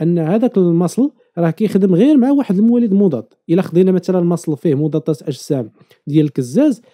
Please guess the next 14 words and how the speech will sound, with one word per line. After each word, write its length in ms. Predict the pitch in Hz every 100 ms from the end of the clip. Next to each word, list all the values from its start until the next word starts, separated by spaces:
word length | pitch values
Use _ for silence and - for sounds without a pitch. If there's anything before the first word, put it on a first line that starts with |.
| _ -
ما 100 | 127
غاديش 260 | 135 208
يخدم 300 | 233 165 185
لينا 260 | 196 180 262
مع 220 | 160 151
الجرثومة 460 | 156 151 147 160 214
ديال 200 | 175 180
الدافيتيري، 600 | 160 170 202 220 170 110
ما 120 | 117
غاديش 240 | 147 175
يخدم 280 | 185 - 156
لينا 220 | 151 180
مع 140 | 196 139
الجرثومة 600 | 135 151 - 139 196